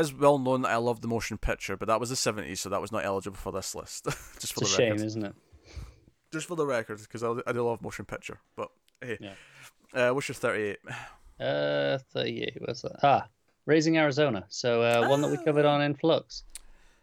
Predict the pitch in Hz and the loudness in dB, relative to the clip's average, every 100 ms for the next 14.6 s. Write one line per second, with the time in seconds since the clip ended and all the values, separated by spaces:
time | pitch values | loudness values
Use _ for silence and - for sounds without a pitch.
0 | _ - 285 370 359 349 349 339 349 320 | _ -16 -12 -8 -8 -8 -10 -10 -10 -8
1 | - 123 123 120 120 120 120 120 131 131 | -4 0 0 2 4 6 4 4 4 4
2 | 127 120 - - - 151 143 131 123 120 | 2 0 -2 -12 0 2 4 2 2 2
3 | 117 131 139 - - 113 110 113 107 120 | 4 4 4 0 0 0 2 2 2 0
4 | 113 113 110 - 107 - 165 - 123 104 | 0 0 0 0 0 2 0 2 4 4
5 | 104 101 113 107 110 117 110 110 - 104 | 4 2 0 0 0 0 2 0 -2 0
6 | 113 110 - 107 107 107 123 143 - - | 2 2 2 4 4 4 4 2 0 -6
7 | - _ _ _ _ _ _ _ - - | -6 _ _ _ _ _ _ _ -20 -4
8 | 247 214 196 - 233 - 208 175 - 160 | 0 2 0 -2 -2 -2 -6 -6 -2 -2
9 | 139 135 - 127 - 113 101 - - 165 | 0 -4 -4 -6 -4 -2 0 0 -2 -4
10 | - 117 - 110 110 104 101 - - 110 | -2 -2 0 2 4 4 2 -2 0 4
11 | 104 104 - 117 104 104 127 110 101 - | 4 2 -2 2 2 2 4 6 6 0
12 | - 170 175 180 160 196 180 190 185 165 | -2 0 4 4 4 2 2 0 0 -4
13 | 160 147 - - 139 131 - 113 107 - | -2 -2 -4 -4 -2 -2 -4 -10 -8 -6
14 | 110 107 104 92 92 92 | -4 -4 -6 -8 -12 -14